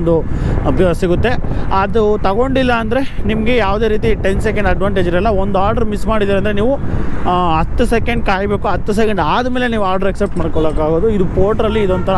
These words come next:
ಅಪ್ಡೇಟು. ಆ, ಇದೊಂಥರ ಚೆನ್ನಾಗೂ ಇದೆ, ಒಂಥರ ಚೆನ್ನಾಗೂ ಇರಲ್ಲ. ಒನ್ ಟೈಮ್, ಆ, ಬೇಜಾನ್-, ಬೇಜಾರಾಗ್ಬಿಡುತ್ತೆ. So ಅದು ಹೋಗ್ತಾ ಹೋಗ್ತಾ ನಿಮಗೆ ಗೊತ್ತಾಗುತ್ತೆ. ಬನ್ನಿ ಈಗ ಪಿಕಪ್ ಹತ್ರಕ್ಕೆ ಹೋಗೋಣ, ಏನು ಪಿಕಪ್ಪು ಏನು ಅಂತ.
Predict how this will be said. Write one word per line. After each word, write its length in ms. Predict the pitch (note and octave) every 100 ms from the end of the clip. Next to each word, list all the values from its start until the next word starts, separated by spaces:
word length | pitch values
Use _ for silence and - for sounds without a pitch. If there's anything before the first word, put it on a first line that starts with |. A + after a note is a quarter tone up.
| E3
ಅಪ್ಡೇಟು. 420 | C#3 G3+ G#3 G3+ A#3+ - - - - E3+
ಆ, 20 | F3 F3+ F3+ -
ಇದೊಂಥರ 280 | G3+ A3+ C#4 C4+
ಚೆನ್ನಾಗೂ 320 | - A3+ C4+ C4+ B3+
ಇದೆ, 120 | C4 B3
ಒಂಥರ 220 | A3 A#3 A#3+ A#3 A#3
ಚೆನ್ನಾಗೂ 280 | G3+ A3 A3+
ಇರಲ್ಲ. 200 | G3+ G3 G3+ F#3+
ಒನ್ 100 | G3+ G#3
ಟೈಮ್, 200 | B3 A#3+ A#3+ A3+ A3 - - - E3
ಆ, 20 | D3+ D#3+ D#3
ಬೇಜಾನ್-, 360 | A#3 A#3 C#3 C3+ F#3+ E3 D#3
ಬೇಜಾರಾಗ್ಬಿಡುತ್ತೆ. 580 | G3 A#3 G#3 F3+ E3+ F3+ G#3+ - - - - -
So 80 | F3+ E3+ D#3 D#3+
ಅದು 120 | E3 F3
ಹೋಗ್ತಾ 240 | A#3+ A3+ B3
ಹೋಗ್ತಾ 180 | - G#3+
ನಿಮಗೆ 160 | G#3+ G#3+ E3
ಗೊತ್ತಾಗುತ್ತೆ. 440 | F#3 A3+ F#3 G3+ A3+ - - - C#3
ಬನ್ನಿ 200 | G#3 A#3+
ಈಗ 80 | F#3+ E3 - -
ಪಿಕಪ್ 300 | D#3+ G3+ G3
ಹತ್ರಕ್ಕೆ 260 | G3 F#3 E3+
ಹೋಗೋಣ, 260 | F3+ F3 E3+ - C3 D#3
ಏನು 140 | F#3 E3+
ಪಿಕಪ್ಪು 340 | C#3+ E3 - D#3
ಏನು 120 | D#3+
ಅಂತ. 100 | D3